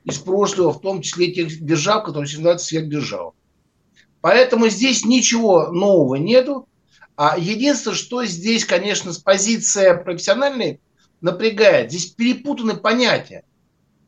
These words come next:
Вот здесь забрасываются правильные тезисы, которые бе-, бе-, бесспорные. Да? Тут манипуляция такая идёт.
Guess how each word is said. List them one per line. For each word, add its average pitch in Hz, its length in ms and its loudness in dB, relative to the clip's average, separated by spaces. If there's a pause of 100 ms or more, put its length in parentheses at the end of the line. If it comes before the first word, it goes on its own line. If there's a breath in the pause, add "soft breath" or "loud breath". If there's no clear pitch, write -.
(320)
Вот 175 200 0
здесь 240 360 0
забрасываются 220 840 2
правильные 254 560 4
тезисы, 175 420 -2
которые 180 380 -4
бе-, 180 160 -6
бе-, 180 220 -2
бесспорные. 175 760 -2
Да? 156 120 0
Тут 175 120 -14
манипуляция 226 720 2
такая 110 420 -4
идёт. - 220 -18